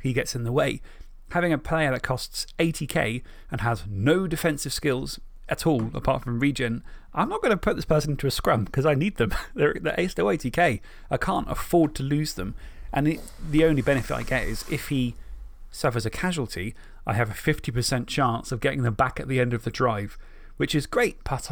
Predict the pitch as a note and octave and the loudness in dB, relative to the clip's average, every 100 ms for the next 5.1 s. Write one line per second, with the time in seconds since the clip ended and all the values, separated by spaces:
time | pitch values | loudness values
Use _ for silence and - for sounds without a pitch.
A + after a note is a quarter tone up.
0 | - - C3 - G#2 F#2+ - A#2+ A2 A#2+ | -4 0 0 -2 -4 -2 2 2 4 2
1 | A#2+ A2+ A#2+ B2+ A#2 A#2+ A#2+ A2+ - D3+ | 2 2 4 2 2 2 2 0 0 0
2 | F#3+ A3 A3+ A3+ A#3 - - - - C#3 | 0 0 -2 -2 -4 -8 -14 -10 -2 -2
3 | - - - E3 - - D3+ D3 B2 - | -2 -4 0 -2 0 -2 0 2 0 -4
4 | - - B2 A#2 - - - C#3 C3 B2+ | -8 -2 -2 -2 -12 -16 -2 2 4 2